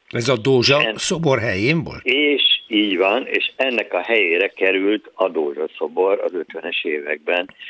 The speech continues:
Speaker 2: Ez volt Kis Istvánnak az első komolyabb, ö, nagy megbízása. Egyébként nem ide tervezték, természetesen, ahogy ez lenni szokott, eredetileg a Dózsa György út és a Tököli út
Speaker 1: <laughs>
Speaker 2: kereszteződésénél,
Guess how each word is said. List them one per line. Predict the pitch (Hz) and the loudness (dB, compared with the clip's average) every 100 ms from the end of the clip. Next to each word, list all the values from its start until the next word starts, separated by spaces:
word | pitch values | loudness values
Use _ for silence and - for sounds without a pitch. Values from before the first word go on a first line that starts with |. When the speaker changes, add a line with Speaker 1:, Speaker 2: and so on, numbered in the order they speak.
| - | -8
Speaker 2:
Ez | 92 | -2
volt | 87 87 | -2 -2
Kis | - 92 90 | 0 0 0
Istvánnak | 87 - 78 78 80 101 92 - 85 82 82 82 | -2 -2 0 0 2 -2 -6 -8 -6 -2 -2 -2
az | 85 85 | 0 2
első | 85 76 - 80 78 | 4 2 0 -2 -4
komolyabb, | - 82 78 78 78 78 - - _ | -6 -2 2 2 0 -4 -20 -20 _
ö, | 82 80 80 82 | -2 0 -2 -4
nagy | 87 - - _ _ _ _ - | -8 -8 -16 _ _ _ _ -4
megbízása. | 82 78 85 98 98 - 123 135 - - - - | -4 -4 -2 0 0 0 2 0 -4 -18 -16 -8
Egyébként | - 98 - 113 | -2 -2 0 0
nem | 143 135 | 0 0
ide | 92 87 | 0 -2
tervezték, | - 90 92 90 87 - 95 92 | -2 0 2 2 0 -2 -2 0
természetesen, | 87 85 90 - 90 98 - 95 | 0 0 -2 -6 -8 -6 -4 -2
ahogy | 82 80 | 0 0
ez | 78 | 0
lenni | 87 95 95 - | 0 0 -2 -4
szokott, | 104 - - | -4 -2 -2
eredetileg | 101 101 92 98 - 95 | 0 0 2 0 0 0
a | 95 | 2
Dózsa | 95 117 98 85 | 2 2 2 0
György | 82 82 80 82 | 2 0 0 -2
út | 92 90 | -6 -4
és | - | -6
a | - | -2
Tököli | 107 - 80 78 82 | -2 -2 -4 -4 -4
út | - | -4
Speaker 1:
<laughs> | - | -2
Speaker 2:
kereszteződésénél, | 82 76 - 78 69 69 73 73 - 78 82 85 | 0 0 -2 -4 -6 -8 -6 -6 -6 -6 -6 -8